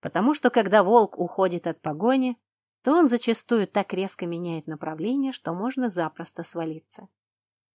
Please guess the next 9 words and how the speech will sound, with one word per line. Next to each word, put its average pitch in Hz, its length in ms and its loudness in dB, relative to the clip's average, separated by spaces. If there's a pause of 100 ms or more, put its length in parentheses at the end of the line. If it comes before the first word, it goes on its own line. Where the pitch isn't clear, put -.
(340)
«Готово, 170 640 -4
ведунья?» 175 640 -4 (720)
Мудрые, 208 600 4
чуть - 280 -2
насмешливые 202 800 0
золотистые 180 680 0
глаза 165 540 -2
чуть 170 200 -6
сощурились. 160 920 -6